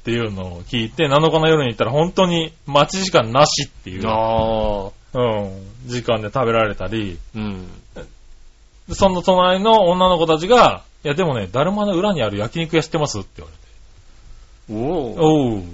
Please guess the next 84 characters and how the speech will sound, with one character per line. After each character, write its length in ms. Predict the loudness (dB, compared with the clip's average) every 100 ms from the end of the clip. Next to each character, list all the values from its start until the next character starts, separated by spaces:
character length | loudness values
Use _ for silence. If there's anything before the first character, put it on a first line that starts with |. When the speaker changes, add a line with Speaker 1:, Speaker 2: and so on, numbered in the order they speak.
| -10
Speaker 1:
え 60 | -4
ー 320 | -4 -4 -6
っ 20 | -12 -20 -18
と、 180 | -18 -20 -20 _ _ -14
ジ 160 | -6 -4
ン 80 | -4
ギ 120 | -4
ス 100 | -2
カ 140 | -2
ン 40 | -2
じ 80 |
ゃ 20 | -4
な 140 | -4
い、 60 | -4
ジ 140 | -4
ン 80 | -2
ギ 100 | -2
ス 60 |
カ 100 | 0
ン 40 | 2
鍋 180 | 2 0
じ 100 | 0
ゃ 40 |
な 120 | -2
い 80 | -2
か 120 | -6
ら、 180 | -16 -16 -16 -10
Speaker 2:
う 60 |
ん。 160 | -8 -4
Speaker 1:
ジ 160 | -2
ン 100 | -2
ギ 80 | -2
ス 120 | -6
カ 100 | -8
ン 60 | -8
じ 80 | -6
ゃ 20 |
な 160 | -4 -4
い 80 |
ん 60 | -6
で 80 | -14
す 100 | -14
け 80 | -10
ど、 160 | -10 -4
Speaker 2:
う 40 | 2
ん。 280 | 4 4 2 0
Speaker 1:
焼 300 | -2 0 -4
肉 200 | -2 -2
屋 120 | 0
が 120 | 0
あ 20 |
る 80 | -2
と。 140 | -6 -16 -16 -12
Speaker 2:
う 40 |
ん。 260 | -10 -10 -12
Speaker 1:
で、 80 | -4
そ 140 | 0
こ 120 | 2 4
で 100 | 6
ラ 200 | 4 6
ム 100 | 6
が 120 | 4
出 100 | 2
る 120 | -4
と。 160 | -10 -12 -4
Speaker 2:
あ 60 |
あ。 920 | 0 0 2 0 -2 -2 0 0 0
Speaker 1:
う 0 | -4
ん。 40 | -10 -18 -18
す 340 | -8 -2 0 4
げ 240 | 6 6
え 40 |
う 80 | 4
め 100 | -2
え 20 |
っ 120 | -6 -10 -12 -4 0 0 -2
て 60 | -4
い 20 |
う。 0 |
Speaker 2:
な 100 | -4
る 100 | -2
ほ 120 | -4
ど 100 | -4
ね。 320 | -4 -4 -6